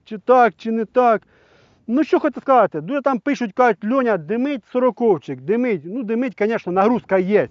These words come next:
Диски, звісно, нелегкі, диски важкі, піддимлює. Ну, і так піддимлює. Ви, ви розумієте, що в мене трактор п'ятнадцять років, топливну я, як, робив разів три, наверно, за ці п'ятнадцять років.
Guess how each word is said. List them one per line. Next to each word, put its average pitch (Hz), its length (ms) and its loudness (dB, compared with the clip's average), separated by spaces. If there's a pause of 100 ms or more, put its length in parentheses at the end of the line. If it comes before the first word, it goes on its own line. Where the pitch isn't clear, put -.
(160)
Диски, 180 360 -4
звісно, 175 280 -4
нелегкі, 160 540 -4 (220)
диски 156 340 -4
важкі, 147 460 -6 (540)
піддимлює. 170 680 2 (380)
Ну, 220 180 2
і 247 40 2
так 247 340 2
піддимлює. 180 540 0
Ви, 175 120 2
ви 196 360 -6
розумієте, 226 440 0
що 190 180 2
в 190 60 4
мене 240 360 2
трактор 226 420 2
п'ятнадцять 226 640 0
років, 220 440 -2 (560)
топливну 240 580 0
я, 220 400 2 (400)
як, 175 400 2 (540)
робив 196 640 2 (320)
разів 208 340 -2
три, 285 200 -2
наверно, 247 240 -2
за - 20 -16
ці 202 120 -16
п'ятнадцять 233 380 -6
років. 202 440 -6